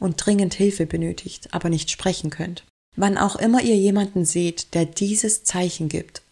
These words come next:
ruhig verhalten und nach Hilfe suchen, beziehungsweise die Polizei verständigen. Unauffälliges Folgen, bis Unterstützung eintrifft. Bringt euch selbst aber nicht in Gefahr. Damit helft ihr weder euch noch dem Opfer.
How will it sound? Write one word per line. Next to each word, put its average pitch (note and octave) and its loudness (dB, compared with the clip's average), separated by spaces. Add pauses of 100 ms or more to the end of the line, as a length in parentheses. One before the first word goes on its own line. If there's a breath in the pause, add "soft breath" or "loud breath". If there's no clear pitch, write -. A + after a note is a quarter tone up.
(220)
ruhig G3+ 0
verhalten F3+ -4
und E3 -6
nach E3+ -4
Hilfe E3 -2
suchen, E3+ -4 (140)
beziehungsweise F#3+ 2
die - -2
Polizei F3+ 0
verständigen. E3 -4 (380)
Unauffälliges G#3 4
Folgen, F3+ -2
bis E3+ -2
Unterstützung E3+ -6
eintrifft. - -6 (360)
Bringt G#3+ 2
euch F#3+ -4
selbst F#3+ -2
aber F3+ -2
nicht F#3 -4
in F3 -4
Gefahr. E3 -6 (260)
Damit G3+ 4
helft G3+ 2
ihr F#3 2
weder A3 2
euch G3 0
noch F3 -6
dem F3 -4
Opfer. - -6